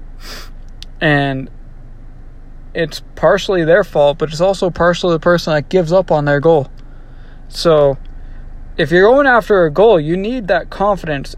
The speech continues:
in that goal and in yourself that you're going to be able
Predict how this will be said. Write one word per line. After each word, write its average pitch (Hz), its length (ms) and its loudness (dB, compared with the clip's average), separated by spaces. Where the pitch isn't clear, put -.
in 202 160 -2
that 208 240 -2
goal 175 340 4
and 175 260 2
in 190 120 2
yourself 170 520 2
that 151 120 -2
you're 170 220 2
going 196 280 2
to 170 80 0
be 165 220 -2
able 156 440 2